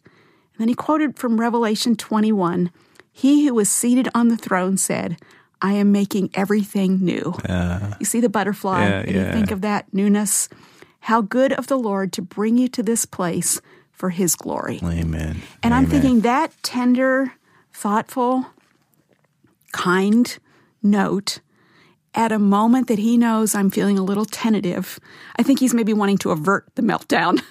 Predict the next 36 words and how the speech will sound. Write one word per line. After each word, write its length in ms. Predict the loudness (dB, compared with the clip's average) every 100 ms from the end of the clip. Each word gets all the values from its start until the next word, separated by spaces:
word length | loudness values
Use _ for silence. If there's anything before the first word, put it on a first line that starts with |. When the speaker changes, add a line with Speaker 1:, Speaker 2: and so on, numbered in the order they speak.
| -14
Speaker 1:
<laughs> 220 | -12 -4
um, 400 | 2 4 4 2
Speaker 2:
Yeah. 180 | 2 2
Speaker 1:
that 200 | 2 2
if 140 | 0 0
we 120 | -2
can, 280 | 0 -2 2
possibly 440 | 0 0 -4 -6
can, 380 | -4 -4 -2 -4 -8 -20 _
that 200 | -6 -6
you 180 | -4 -2
went 220 | -2 -4
through, 120 | -6 -6
Karen. 280 | 0 2
And 100 | 4
there 80 | 4
may 120 | 4
be 120 | 4 2
a 40 |
time 320 | 2 0 2
when 160 | 2 2
it 140 | 0 -4 _ _ _ _ _ -2
isn't 280 | 2 2 0
averted, 460 | -2 -2 0 -2 -2
and 160 | 0
then 80 | 2
you 100 | 2
still 460 | 0 0 0 0 0
love 420 | 0 0 -2 -6 -20 _
and 140 | -2
understand 720 | 0 -2 -2 -2 -2 0 0 0
and 160 | -4 0
deal 200 | 0 0
with 160 | -2
each 180 | -4 -4
other 300 | -4 -2 -4